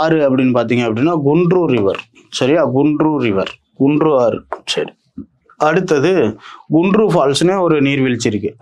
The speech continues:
அதே ஒரே ஆறு ரெண்டு நீர்வீழ்ச்சியை உருவாக்குது. குண்ட்ரு ஃபால்ஸ். இது வந்து பாத்தீங்க அப்படின்னா, ராஞ்சி மாவட்டம், ஜார்க்கண்ட். சரிங்களா? இப்ப இது வந்து பாத்தீங்க அப்படின்னா,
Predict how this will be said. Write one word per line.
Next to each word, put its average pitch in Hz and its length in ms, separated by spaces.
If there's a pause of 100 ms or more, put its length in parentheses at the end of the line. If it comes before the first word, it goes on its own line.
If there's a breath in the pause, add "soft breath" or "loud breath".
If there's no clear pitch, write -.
அதே 139 160 (160)
ஒரே 147 180 (120)
ஆறு 160 180 (120)
ரெண்டு 160 260
நீர்வீழ்ச்சியை 151 500
உருவாக்குது. 120 420 (600 loud breath)
குண்ட்ரு 175 380
ஃபால்ஸ். 110 360 (1040 loud breath)
இது 180 160
வந்து 180 120 (100)
பாத்தீங்க 151 260
அப்படின்னா, 151 240 (120)
ராஞ்சி 165 340
மாவட்டம், 135 400 (260)
ஜார்க்கண்ட். 139 520 (560 loud breath)
சரிங்களா? 143 340 (1000 soft breath)
இப்ப 180 120 (120)
இது 165 180
வந்து 185 220
பாத்தீங்க 156 340
அப்படின்னா, 143 340